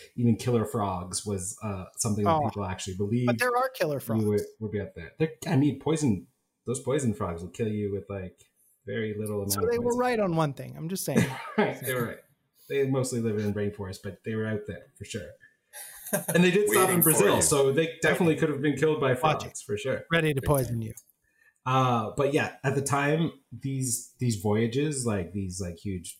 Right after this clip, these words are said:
Speaker 1: you know, year-long voyages often were driven by profits. And yes, as I mentioned,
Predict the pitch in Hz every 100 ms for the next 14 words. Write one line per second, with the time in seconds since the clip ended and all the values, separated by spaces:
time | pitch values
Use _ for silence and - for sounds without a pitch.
0 | - 95 90 85 _ _ _ - 101 98
1 | 95 92 87 92 95 113 117 113 - _
2 | _ _ - 95 - 104 95 85 85 90
3 | 87 87 85 - 101 92 85 87 - 90
4 | 82 _ - _ _ 95 90 - - _
5 | _ _ _ _ - 95 92 92 90 95
6 | 87 85